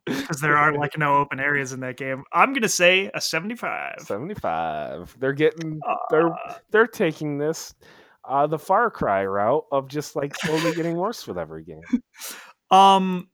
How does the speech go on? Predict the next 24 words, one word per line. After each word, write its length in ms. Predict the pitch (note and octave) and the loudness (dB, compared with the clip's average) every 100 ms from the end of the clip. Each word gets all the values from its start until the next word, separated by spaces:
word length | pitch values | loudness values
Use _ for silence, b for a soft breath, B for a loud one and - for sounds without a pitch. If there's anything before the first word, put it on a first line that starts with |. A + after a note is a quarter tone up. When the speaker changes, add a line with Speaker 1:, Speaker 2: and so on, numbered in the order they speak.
| _ _ G#3 | _ _ -8
Speaker 1:
you 180 | D#3+ | -2
know 140 | G#3 C#4 | 0 2
what 160 | D4 | 0
we 80 | G3 | -2
didn't 240 | D#3 G3 F#3+ | 0 0 2
talk 260 | D3 C3 | 0 0
about 240 | A#2+ B2 A#2+ | -4 -6 -8
in 100 | A#2 | -12
the 60 | |
news? 420 | A#2+ B2+ C#3+ E3 | -10 -8 -8 -10
For 160 | - F3+ | -6 -2
the 120 | E3 | -2
twentieth 360 | E3 A3 G#3+ F#3+ | -2 -2 -2 -2
anniversary 600 | F#3+ G3 F#3 F#3+ F#3+ F3 | -2 0 0 0 0 -2
of 100 | E3 | 0
Pokemon, 540 | F#3 A3 F#3+ E3+ E3+ | 0 0 2 2 2
they're 80 | E3+ | 0
doing, 340 | D#3+ F#3 F3+ | 0 -2 -4
Katy 280 | E3 F#3 F#3+ | -2 0 0
Perry's 360 | F3+ G3+ G#3+ F3 | -2 -2 -2 -2
doing 260 | G3 G3 | -2 -2
a 120 | F#3+ F3+ | -2 0
song 320 | G3+ A3+ D#4 | 2 2 2
collab. 480 | F#3 E3 - - | 2 2 0 -6